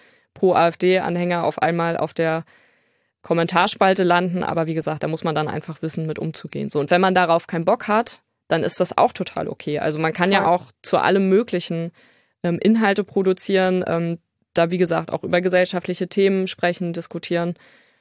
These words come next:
Speaker 1: Was auch immer noch gut funktioniert, ist, ähm, eben am Ende beispielsweise eine Frage zu stellen. So,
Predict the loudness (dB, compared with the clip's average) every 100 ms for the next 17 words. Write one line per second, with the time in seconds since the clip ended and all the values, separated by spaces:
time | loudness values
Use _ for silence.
0 | _ 0 2 4 4 2 0 -2 -4 -2
1 | -2 -2 0 0 0 -2 -4 -4 -4 -4
2 | -6 -6 -4 -2 0 2 2 2 0 -2
3 | -2 0 0 -4 -2 -2 -4 -8 -8 -6
4 | -8 -12 _ -8 -8